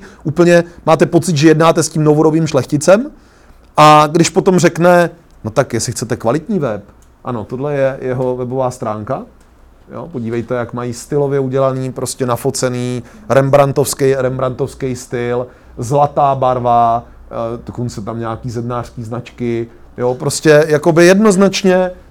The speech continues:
prostě z toho webu, když se na tu stránku podíváte, tak už teď víte, že ten borec nebude levnej, ale zároveň,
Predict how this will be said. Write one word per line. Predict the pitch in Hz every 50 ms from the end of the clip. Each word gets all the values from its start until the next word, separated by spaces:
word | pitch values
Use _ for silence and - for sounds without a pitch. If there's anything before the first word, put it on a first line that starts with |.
| -
prostě | - 143 - - 175
z | 151 -
toho | - 180 202 190
webu, | 156 135 127 123 120 120 139 190 254 - - - - -
když | - 139
se | - - 170
na | 170 170
tu | 165 180
stránku | 156 - - 180 170 170 165 190 175
podíváte, | 143 170 151 143 143 135 123 120 117 107 - 113 104 104 120 - 226 - - _ _ _ _ _
tak | - 139 - 165
už | 147 -
teď | - 208 190 156 143
víte, | 147 156 147 170 156
že | 139 156
ten | 156 165 156 147
borec | 151 147 151 147 -
nebude | 156 143 139 143 147
levnej, | 143 135 120 113 110 104 101 98 139 214 254 - _ _ _ _ _ _ _ _ _ _ _ _
ale | - 147 151 160
zároveň, | 147 147 170 165 165 160 156 143 127 123 113 113 127 160 185